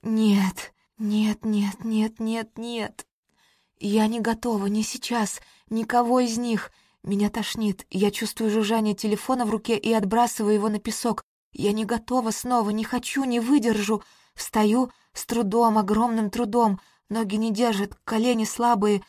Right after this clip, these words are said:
Пошатываюсь, но встаю. Замечаю, что не все идут в мою сторону.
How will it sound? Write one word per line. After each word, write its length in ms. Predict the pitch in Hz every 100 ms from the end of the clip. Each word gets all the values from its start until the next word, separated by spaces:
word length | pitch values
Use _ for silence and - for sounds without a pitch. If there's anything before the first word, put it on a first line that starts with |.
| _ _ _
Пошатываюсь, 720 | 202 - 247 247 220 214 202 -
но 260 | 208 226
встаю. 600 | 214 - 247 233 226 202 - _
Замечаю, 520 | 190 208 214 - 233
что 180 | 214 -
не 140 | 202 202
все 340 | - 233 233
идут 220 | 208 220
в 40 | 220
мою 140 | 220
сторону. 560 | 208 - 214 202 185